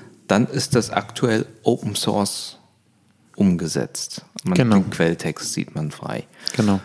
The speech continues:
Speaker 1: Aber man könnte genauso eine Welt bauen, ich sag das mal ein bisschen provokant, man könnte Bitcoin-Netzwerk aufbauen ohne ein Open Source.
Speaker 2: Also ich gebe dir mal ein anderes Beispiel.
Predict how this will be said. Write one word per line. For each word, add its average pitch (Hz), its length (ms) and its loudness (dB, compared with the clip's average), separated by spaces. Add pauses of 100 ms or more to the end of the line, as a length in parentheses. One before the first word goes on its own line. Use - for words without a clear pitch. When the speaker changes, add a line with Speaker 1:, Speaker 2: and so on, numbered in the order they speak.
Speaker 1:
Aber 101 160 4
man 123 280 6
könnte 165 380 4
genauso 131 560 6
eine 113 320 4
Welt 104 440 2
bauen, 160 480 4
ich 110 100 -8
sag - 200 -4
das - 180 -2
mal 117 120 4
ein 104 100 2
bisschen 110 320 -2
provokant, 113 720 -4 (460)
man 104 180 -4
könnte 131 260 2 (200)
Bitcoin-Netzwerk 127 1040 0
aufbauen 135 640 0 (160)
ohne 117 500 2
ein 82 220 -6
Open - 380 -2
Source. - 680 -6 (340)
Speaker 2:
Also 127 160 2
ich 113 60 -2
gebe 160 140 2
dir 160 60 0
mal 131 80 2
ein 120 40 -2
anderes 139 260 2
Beispiel. 98 420 4